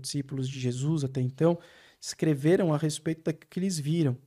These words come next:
E João tem um olhar muito particular pra forma como ele escreve a respeito do, do mestre, né? Então, ele tem uma, uma maneira muito singela, muito especial de, de escrever. Então, você tem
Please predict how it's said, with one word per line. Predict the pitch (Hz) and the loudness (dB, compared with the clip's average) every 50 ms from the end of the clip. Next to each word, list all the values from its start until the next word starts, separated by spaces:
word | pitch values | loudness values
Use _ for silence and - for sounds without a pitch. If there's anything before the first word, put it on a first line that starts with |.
| _ _ _ _ _ _ _ _ _ _ _ _ _ | _ _ _ _ _ _ _ _ _ _ _ _ _
E | - 151 147 | -4 -4 -4
João | 123 131 160 165 180 202 214 | -2 0 2 4 4 4 2
tem | 196 202 - - 175 180 | 0 -2 -2 -2 0 0
um | 175 170 165 160 | 2 2 2 2
olhar | 160 160 160 170 175 | 4 4 4 4 4
muito | 175 175 190 214 - - | 4 2 0 0 -4 -6
particular | - - 196 190 - - - - 160 151 147 156 180 196 - | -2 -2 -2 -2 -2 -8 -8 -4 0 2 4 4 4 4 2
pra | - - _ - 165 156 | -2 -10 _ 0 0 0
forma | 151 - - - 170 175 190 208 190 | 0 0 -4 0 2 2 4 4 2
como | 185 - 160 151 | -2 0 0 0
ele | 143 139 | 0 0
escreve | 131 - - - 143 139 139 135 131 | -2 -4 -6 -2 2 2 4 4 4
a | 131 | 4
respeito | 131 131 131 131 135 143 135 135 143 | 2 2 0 -2 -4 -4 -4 -4 -8
do, | 135 139 131 131 131 131 131 | -6 -4 -2 -2 -2 -2 -4
do | 135 147 156 135 | -6 -8 -10 -6
mestre, | 131 123 123 123 123 - - - - - 123 | -4 -4 -4 -4 -6 -8 -10 -16 -14 -10 -6
né? | 131 139 | -4 -4
Então, | 147 139 135 156 147 156 | -4 -4 -2 -2 0 0
ele | 156 156 | 0 -2
tem | 156 156 165 | -2 -4 -2
uma, | 165 160 156 151 156 - - - - _ _ | 0 0 -2 -2 -4 -8 -16 -20 -20 _ _
uma | - 156 | -2 2
maneira | 151 156 156 165 160 156 | 4 4 6 6 6 6
muito | 156 165 160 - | 4 2 0 -2
singela, | - - 202 185 160 143 131 139 156 156 156 151 147 139 | -4 -2 0 0 0 2 4 4 4 6 6 4 4 2
muito | 147 160 156 | 0 -2 -4
especial | - - 175 160 - - - 170 170 175 170 | -4 -4 -4 -4 -2 0 2 4 4 4 4
de, | 151 143 147 147 143 139 139 | 2 -2 -4 -4 -4 -4 -6
de | - - 143 139 | -8 -8 -8 -8
escrever. | 139 - - - 147 139 131 147 | -8 -10 -10 -8 -8 -6 -6 -6
Então, | 151 - - | -8 -8 -8
você | 180 - 233 | -6 -6 -6
tem | - - 226 208 | -2 0 0 0